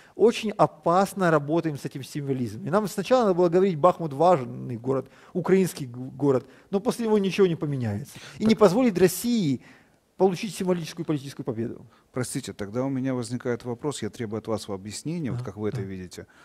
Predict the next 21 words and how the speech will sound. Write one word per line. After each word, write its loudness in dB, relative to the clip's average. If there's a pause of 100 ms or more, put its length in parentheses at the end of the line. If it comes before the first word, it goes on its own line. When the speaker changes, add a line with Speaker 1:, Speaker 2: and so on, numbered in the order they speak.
(340)
Speaker 2:
А, -6
значит, -8
семимесячная -4
защита -10
Бахмута -8 (100)
и -12
вся -6
эта -6
история, -10 (340)
она -6
выглядит -6
как, -8
э, -4
политический -4
сегмент, -6
но -4
не -4
как -6 (120)
тактический, -8
да, -8
для -6